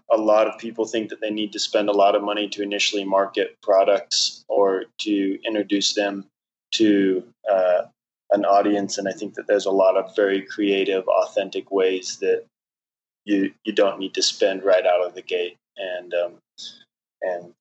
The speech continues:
by spending your money on, on kind of the approach that Shannon's recommending, which is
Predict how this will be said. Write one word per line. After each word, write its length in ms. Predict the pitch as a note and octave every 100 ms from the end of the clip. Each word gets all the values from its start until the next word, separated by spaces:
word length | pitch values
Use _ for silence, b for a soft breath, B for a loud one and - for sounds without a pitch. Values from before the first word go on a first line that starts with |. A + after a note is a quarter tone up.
| _ _ _ _
by 580 | G2+ G2 G2 F#2+ F#2+ - -
spending 460 | - A#2+ A2+ A2
your 180 | G#2 G2+
money 500 | G2+ G2+ G#2 G2+ G2+ -
on, 580 | G#2 G2 F#2+ F#2 F2+ F#2 _ _ _ _ _ A#2
on 160 | G#2+
kind 240 | G2+ B2+ D3
of 80 | A#2
the 120 | G#2
approach 360 | G2 A#2 A2+
that 160 | G#2 F#2+
Shannon's 480 | - G#2 G#2+ A#2+ B2
recommending, 580 | B2+ B2+ C3 C3+ D3+ B2
which 220 | G#2 G#2
is 540 | G#2 G2+ F#2+ - -